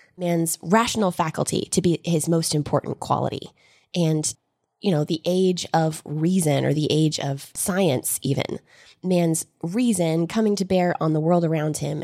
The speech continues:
as he is his ultimate hope for, for success and survival.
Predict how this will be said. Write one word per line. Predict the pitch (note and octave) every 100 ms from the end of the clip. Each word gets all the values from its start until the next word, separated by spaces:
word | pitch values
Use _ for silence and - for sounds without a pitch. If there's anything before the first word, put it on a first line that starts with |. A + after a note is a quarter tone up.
| -
as | E3 D#3+ -
he | A3+ G#3
is | F#3 E3+ D#3+
his | E3+ D#3+ -
ultimate | F#3+ F3 D#3
hope | D#3+ D#3+ -
for, | - C3+ C3+ C3+ - _ _
for | - D3 - _
success | - D#3+ - D3+ C#3 -
and | C#3+
survival. | - - G2+ - -